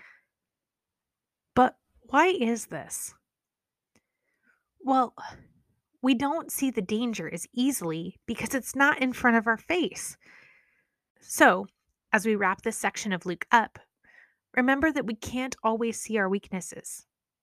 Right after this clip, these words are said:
physically, spiritually, or emotionally. But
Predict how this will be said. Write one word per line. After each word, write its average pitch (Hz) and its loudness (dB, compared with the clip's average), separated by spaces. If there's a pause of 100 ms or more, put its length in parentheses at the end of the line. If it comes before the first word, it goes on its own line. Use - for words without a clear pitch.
(420)
physically, 226 -4 (320)
spiritually, 220 -4 (140)
or 269 -2
emotionally. 185 -6 (1160)
But 240 6